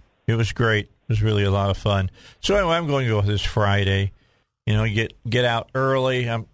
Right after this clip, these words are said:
I get done with the show here early in the morning, and then I'll go pick up the wife, and then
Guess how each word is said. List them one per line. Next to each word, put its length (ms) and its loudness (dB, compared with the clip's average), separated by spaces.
I 140 -2
get 220 -4
done 240 0
with 200 -4
the 80 -4
show 320 0
here 260 0
early 320 0
in 80 -2
the 80 0
morning, 480 0
and 180 -2
then 120 0
I'll 140 0
go 140 -2
pick 300 -2
up 160 -4
the 100 0
wife, 500 -2
and 180 -2
then 240 0